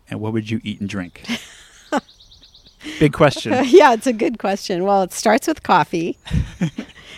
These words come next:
Speaker 2: And I have to say, I'm making a really good cup of coffee at home, so I'm gonna do that at home. But then I'm gonna go take a hike up in our beautiful mountains, whether it's Eaton Canyon or behind J P L or Millard,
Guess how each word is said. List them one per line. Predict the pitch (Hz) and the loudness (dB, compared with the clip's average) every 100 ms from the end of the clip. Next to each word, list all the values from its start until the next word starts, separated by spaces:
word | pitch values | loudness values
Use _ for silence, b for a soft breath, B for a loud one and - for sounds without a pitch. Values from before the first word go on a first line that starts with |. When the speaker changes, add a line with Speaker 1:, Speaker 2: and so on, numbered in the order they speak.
| - | -4
Speaker 2:
And | 180 | 0
I | 208 | 2
have | 302 - | 2 2
to | 453 | -2
say, | - 247 226 | -2 2 4
I'm | 170 214 | 4 4
making | 226 320 311 208 | 4 2 2 2
a | |
really | 185 185 226 247 | 0 2 4 4
good | 240 214 196 | 2 -2 -2
cup | 226 196 | -4 -4
of | |
coffee | - 202 185 190 | 0 0 0 -2
at | 139 | -2
home, | 160 175 147 | -2 -2 -4
so | - 196 160 | -4 -2 -2
I'm | 120 208 | 0 -2
gonna | 214 214 | -2 -4
do | 202 190 180 | -2 -2 0
that | 170 156 - _ _ _ _ - - | 0 -2 -2 _ _ _ _ -20 -2
at | - - | -2 0
home. | 190 180 - _ _ - | -2 -2 -8 _ _ -4
But | 220 | -2
then | - 247 | 2 2
I'm | 349 | 4
gonna | 349 254 | 2 2
go | 208 190 190 190 - _ _ _ _ - | 0 0 0 -2 -4 _ _ _ _ -8
take | 247 214 | -4 -2
a | 190 180 | -2 -2
hike | 170 220 190 - 196 | -2 -2 -2 -4 -8
up | 185 | -10
in | 190 170 | -8 -8
our | 156 165 - | -8 -10 -14
beautiful | - 170 165 180 170 - _ | -8 -8 -6 -8 -8 -12 _
mountains, | - 123 - 175 - - - - _ - | -10 -8 -6 -8 -8 -16 -20 -20 _ -14
whether | 180 180 165 | -4 -2 0
it's | 165 - | -4 -6
Eaton | 156 131 160 | -8 -4 -4
Canyon | 190 226 240 240 233 233 226 175 | -2 -2 0 0 0 0 -2 -2
or | 175 170 160 170 _ | -2 -2 -2 -6 _
behind | 196 185 175 185 | -6 -2 -2 0
J | 160 | -4
P | - 170 165 | -4 -8 -6
L | 180 180 175 | -4 -6 -6
or | 160 139 | -6 -6
Millard, | 160 160 160 147 135 131 131 | -8 -8 -6 -6 -6 -6 -8